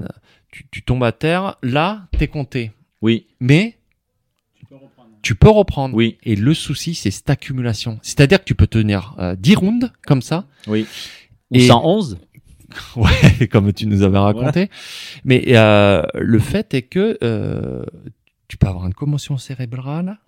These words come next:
Speaker 1: et continuer.
Speaker 2: C'est vrai.
Speaker 1: En M M A, le souci, c'est si tu tombes au, au sol, ce n'est pas terminé. Dans le sens où c'est pas terminé, tu peux, il y a, il y a des phases au sol.
Speaker 2: Oui.
Speaker 1: Et là,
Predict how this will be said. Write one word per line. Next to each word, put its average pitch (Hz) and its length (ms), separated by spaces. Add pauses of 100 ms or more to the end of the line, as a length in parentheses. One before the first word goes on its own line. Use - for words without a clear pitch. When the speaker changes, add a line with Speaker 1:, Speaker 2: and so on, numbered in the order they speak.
(140)
Speaker 1:
et 117 100
continuer. 139 800 (400)
Speaker 2:
C'est - 160
vrai. 92 180 (140)
Speaker 1:
En 123 180
M 214 180
M 156 120
A, 143 180 (360)
le 113 100
souci, 160 300
c'est - 200
si - 240
tu - 140
tombes 180 200
au, 131 220
au 120 220
sol, 170 400
ce - 160
n'est 98 100
pas 185 200
terminé. 175 540 (460)
Dans 127 140
le 123 60
sens - 340
où 87 100
c'est - 160
pas 113 140
terminé, 104 540 (480)
tu - 100
peux, 147 320
il 104 80
y 98 60
a, - 40
il - 80
y 101 80
a 98 60
des 95 100
phases 180 440
au 117 100
sol. 135 420 (280)
Speaker 2:
Oui. 80 60 (460)
Speaker 1:
Et 117 140
là, 147 240